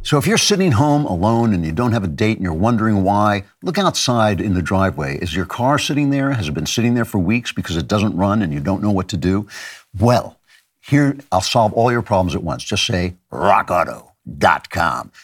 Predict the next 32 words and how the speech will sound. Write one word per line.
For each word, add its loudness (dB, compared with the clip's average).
Not 2
only 0
will -2
you 2
be 2
able 0
to -6
get -4
the -4
best -2
parts 0
for -8
your 0
car 2
right 0
online 2
at -4
excellent 0
prices, 0
but -8
when -2
women 2
hear 0
those 0
words -2
spoken -4
like -6
"Rock 0
auto 0
dot -4
com," -4
oh, -2